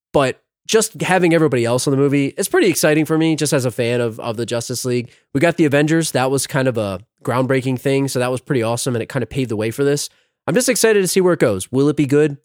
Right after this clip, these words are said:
Who knows? I'll probably enjoy it on some level. Will it be as good as the Avengers movies? I don't know. I think the general audience is probably not gonna believe so 'cause people have a thing against Zack Snyder.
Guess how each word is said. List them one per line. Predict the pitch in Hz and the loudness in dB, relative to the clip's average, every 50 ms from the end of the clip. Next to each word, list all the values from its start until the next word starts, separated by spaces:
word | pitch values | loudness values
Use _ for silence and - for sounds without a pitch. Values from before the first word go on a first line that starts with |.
| _ _ - | _ _ 0
Who | 170 165 | 2 4
knows? | 143 127 127 127 127 123 - - - _ _ 123 | 4 4 4 2 2 0 -4 -8 -14 _ _ -4
I'll | 120 | -2
probably | - 175 180 180 170 | 0 2 4 4 4
enjoy | 160 135 135 143 143 | 2 2 2 2 2
it | 139 | 2
on | 135 127 | 2 0
some | 123 - 143 135 135 | 0 0 0 0 2
level. | 143 147 151 156 165 165 160 _ _ _ _ | 2 2 2 2 0 0 -2 _ _ _ _
Will | - 135 143 143 | 0 0 2 2
it | 135 | 2
be | 143 135 | 0 0
as | 117 101 | -2 -2
good | 107 117 120 123 135 | -2 -2 -2 -2 0
as | 127 | 0
the | 139 147 | 0 0
Avengers | 143 151 151 151 165 156 151 | 0 2 0 0 0 0 0
movies? | 170 180 180 180 185 190 175 - - _ _ _ _ _ _ _ _ _ _ _ _ _ _ _ _ - | 0 2 2 2 2 0 -2 -4 -10 _ _ _ _ _ _ _ _ _ _ _ _ _ _ _ _ -4
I | 135 139 | -2 0
don't | 127 113 | 0 0
know. | 113 113 113 113 | 0 0 0 0
I | 87 127 | 0 -2
think | 127 - 147 127 | -2 0 -2 -2
the | - 131 | -2 -2
general | 107 123 127 127 127 117 107 98 _ _ | -2 0 0 0 0 0 -2 -4 _ _
audience | - 120 117 123 131 135 135 131 - | -4 -2 -2 0 0 0 0 -2 -2
is | 139 - | -4 -4
probably | - 135 135 139 139 | -2 -2 0 0 0
not | 139 135 | 0 0
gonna | - 139 135 | 0 -2 -2
believe | 131 139 143 143 143 | 0 0 0 -2 -2
so | - - 156 147 147 | 0 0 0 2 0
'cause | 139 - 120 | 0 -2 -6
people | - 143 127 123 117 | -6 -6 -6 -6 -6
have | 110 127 110 | -4 -6 -6
a | 113 104 | -6 -6
thing | - 120 120 123 | -6 -4 -4 -4
against | 123 110 117 113 - - | -4 -4 -6 -6 -6 -6
Zack | 117 110 110 - | -6 -6 -6 -6
Snyder. | - 110 117 123 135 143 139 | -6 -6 -4 -2 -2 -4 -4